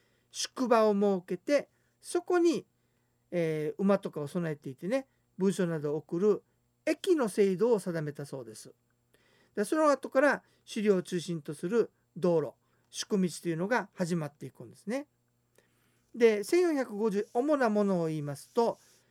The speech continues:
千四百五十一年には、首里と那覇を結ぶ海中道路、長江堤が完成します。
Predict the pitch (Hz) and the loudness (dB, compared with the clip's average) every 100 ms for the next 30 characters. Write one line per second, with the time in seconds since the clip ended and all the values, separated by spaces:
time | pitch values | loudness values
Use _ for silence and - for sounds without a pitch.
0 | _ - 233 202 175 175 160 175 165 151 | _ 0 2 2 0 -2 -4 -2 -4 -6
1 | 160 156 170 240 220 - _ _ - 233 | -6 -4 -2 0 -2 -4 _ _ -2 -2
2 | 190 196 180 170 160 156 - 143 143 190 | 0 0 0 -2 -4 -6 -8 -12 -2 -2
3 | 185 180 156 156 117 - _ _ _ _ | -2 -4 0 -2 -2 -12 _ _ _ _
4 | _ _ - 214 190 - 185 170 160 165 | _ _ 4 6 6 2 -2 -2 -4 0
5 | 233 - - 156 143 139 - 139 127 - | 0 -2 -6 -8 -6 -8 -8 -16 -18 -20